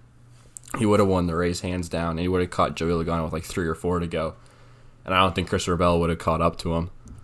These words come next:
So, feels bad for Larson. I mean, coming back, we thought that it would take him a while to readjust, and it obviously hasn't, 'cause he was right in contention for the Daytona five hundred win. He's right in contention for the, uh,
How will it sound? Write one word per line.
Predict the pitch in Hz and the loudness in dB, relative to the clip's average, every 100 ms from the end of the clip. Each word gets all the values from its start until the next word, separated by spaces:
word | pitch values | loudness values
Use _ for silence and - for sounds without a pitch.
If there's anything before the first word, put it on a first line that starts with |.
| - - - - | -20 -20 -20 -16
So, | - 85 71 73 | -8 -4 -2 -4
feels | - 151 160 | 2 4 6
bad | 87 90 90 | 6 4 4
for | 90 | 2
Larson. | 80 85 87 - 80 | 4 2 0 -2 -4
I | |
mean, | 82 85 | -2 -2
coming | 82 92 85 | -2 -2 0
back, | 82 87 87 | 0 0 -2
we | |
thought | 82 92 92 | 0 2 2
that | 87 | 0
it | |
would | 82 82 | 0 -2
take | 87 85 | -2 -2
him | |
a | 87 | 0
while | 82 90 | 2 2
to | 82 | 2
readjust, | 85 82 85 85 92 | 0 2 0 0 0
and | 85 | 0
it | |
obviously | 87 87 73 | 0 0 -2
hasn't, | 87 85 78 80 - | -2 -2 -2 -4 -4
'cause | 80 | -4
he | 85 | -2
was | 82 | -2
right | 80 90 | 2 2
in | 78 | 2
contention | 87 82 87 85 85 | -2 0 -2 -2 -4
for | 85 | -2
the | |
Daytona | 82 87 90 87 | 0 0 2 0
five | 85 87 85 | 0 -2 0
hundred | 90 90 80 | -2 -2 -2
win. | 85 85 | -2 -2
He's | 82 | -2
right | 85 85 | -2 -2
in | |
contention | - 82 - 82 - | -6 -8 -6 -6 -8
for | 80 78 | -8 -6
the, | 78 80 | -4 -2
uh, | 78 | -2